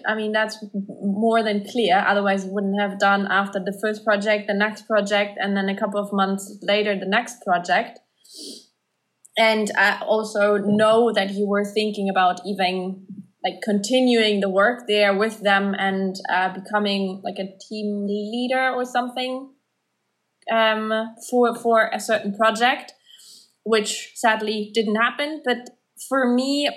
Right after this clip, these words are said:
one thing that you just already said with that giving little shout outs to people without really needing a, yeah, reason, what do you think,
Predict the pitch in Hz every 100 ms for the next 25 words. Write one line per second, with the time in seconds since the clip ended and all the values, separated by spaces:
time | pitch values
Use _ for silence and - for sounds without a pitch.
0 | - - 214 226 233 262 330 294 269 -
1 | 247 240 240 226 220 214 226 214 202 202
2 | 202 202 - _ 202 190 190 - - 220
3 | 208 202 208 196 196 214 214 196 185 196
4 | 196 - 240 214 196 196 190 196 202 202
5 | 190 214 208 202 202 196 196 180 185 185
6 | - _ _ _ - 160 170 - _ 190
7 | 220 277 254 190 185 202 233 - - 247
8 | 240 311 285 277 269 247 240 240